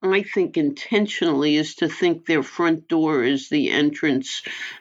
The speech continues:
to a private space. And legally,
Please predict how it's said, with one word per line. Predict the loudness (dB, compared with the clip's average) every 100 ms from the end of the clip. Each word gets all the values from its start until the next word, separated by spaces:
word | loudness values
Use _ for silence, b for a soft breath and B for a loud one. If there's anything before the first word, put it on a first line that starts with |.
| _ -6
to | 0 0
a | 0
private | -4 -2 2 4 2 0 -4
space. | -4 -6 -2 0 0 -4 -6 -6 -8 B B B B B B B _ _ _ _ 0
And | 2 2 0 -8
legally, | -2 0 0 0 0 2 2 2 -2